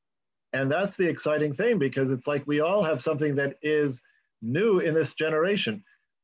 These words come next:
You know, one of the things that I'm finding is, is, is really interesting about our, this generation is that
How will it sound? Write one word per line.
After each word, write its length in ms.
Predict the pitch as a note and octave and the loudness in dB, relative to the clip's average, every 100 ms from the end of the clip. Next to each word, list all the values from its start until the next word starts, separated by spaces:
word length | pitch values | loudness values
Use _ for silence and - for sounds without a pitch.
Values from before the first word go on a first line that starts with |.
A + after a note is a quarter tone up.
| _ - | _ -4
You 80 | |
know, 100 | E3 | 0
one 220 | C#3 E3+ A3 | 2 2 2
of 80 | |
the 120 | G#3 F#3+ | 0 0
things 280 | F#3+ F#3+ | 2 2
that 120 | E3+ E3+ | 2 2
I'm 160 | A3 | 0
finding 360 | G3+ F3 D3 C#3+ | 0 0 0 -2
is, 420 | D3+ D3+ C#3 C3 - | 0 0 0 -4 -2
is, 340 | D3 C3+ - - | 0 0 -4 -4
is 200 | C#3+ B2 | -2 0
really 260 | D3+ D3 | 0 2
interesting 440 | D3 C#3+ C#3 D3+ C#3+ | 0 -2 -2 -2 0
about 300 | B2+ C3+ - _ _ _ D3+ | 0 -2 -4 _ _ _ -6
our, 180 | E3 E3 | -4 -4
this 260 | D3+ F3 | -4 -4
generation 640 | - E3 D3+ D#3 D#3+ B2+ A2+ | -2 0 2 2 0 -2 -2
is 300 | C3+ C#3 A#2 | 0 0 0
that 180 | C3 | -2